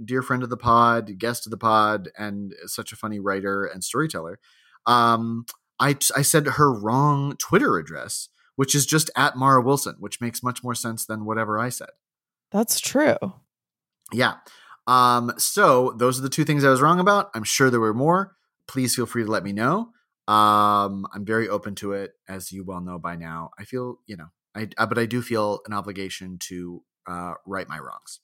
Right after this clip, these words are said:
Speaker 2: Tell me, tell me when I'm wrong, but m-, make it sound like Andrew did it, and I
Speaker 1: Yeah.
Speaker 2: think that's best.
Speaker 1: Right. I think, I think when, when that's the case, just do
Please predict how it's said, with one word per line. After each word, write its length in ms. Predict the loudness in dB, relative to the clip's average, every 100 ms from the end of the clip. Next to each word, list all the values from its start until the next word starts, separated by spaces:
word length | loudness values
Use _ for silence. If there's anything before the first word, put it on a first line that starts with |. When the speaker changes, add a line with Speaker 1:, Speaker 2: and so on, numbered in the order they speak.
| _ 2
Speaker 2:
Tell 160 | 4
me, 160 | 4 2 2
tell 200 | 4 4
me 180 | 4 4
when 200 | 4 4
I'm 180 | 4
wrong, 260 | 4 4 4
but 160 | 4 2
m-, 80 | 0
make 220 | 2 2
it 100 | 2
sound 160 | 2 4
like 200 | 4 2
Andrew 320 | -2 0 0 -2
did 220 | -2 0
it, 180 | 0 -2 -2
and 120 | 4
I 60 |
Speaker 1:
Yeah. 200 | 6 6
Speaker 2:
think 180 | 2 2
that's 220 | 4 4 2
best. 600 | 2 2 0 -4 -4 -8 _ _ -2
Speaker 1:
Right. 300 | 2 2 2
I 100 | 0
think, 280 | 2 0 0 0
I 80 | 2
think 220 | 2 2
when, 340 | 2 2 -2 -4
when 180 | -2
that's 200 | 0 -2
the 60 | -2
case, 280 | 0 0 -2
just 420 | 0 0 0 -4
do 200 | 0 0